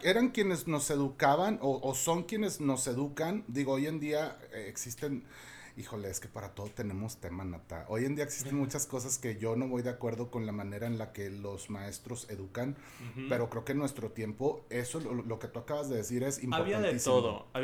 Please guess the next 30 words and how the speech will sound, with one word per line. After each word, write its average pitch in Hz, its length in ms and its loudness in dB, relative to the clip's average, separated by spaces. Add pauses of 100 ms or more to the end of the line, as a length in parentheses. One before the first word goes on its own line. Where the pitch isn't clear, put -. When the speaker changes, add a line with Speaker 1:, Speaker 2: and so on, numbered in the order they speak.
Speaker 2:
de - 60 -
Speaker 1:
Claro. - 80 2
Speaker 2:
todo. 147 100 4
Yo 139 240 2
platiqué 135 680 0
hace, 127 600 0
eh, 117 60 -2
dos 123 200 0
episodios 123 600 -4
acerca - 420 -4
de 127 120 6
lo 117 140 -4
que 117 100 -8
viví 113 260 -6
con 123 120 -2
una 120 160 -4
maestra, 117 580 -4 (160)
Speaker 1:
Ya. 101 140 -6
Speaker 2:
que 120 120 0
la 120 120 -2
maestra, 117 680 -2 (100)
a - 100 -8
todo 131 140 0
mundo 127 200 0
le 127 100 0
dijo 123 160 -6
que 123 80 -4
me 117 80 -4
dijeran 117 300 -4
maricón, 110 400 -4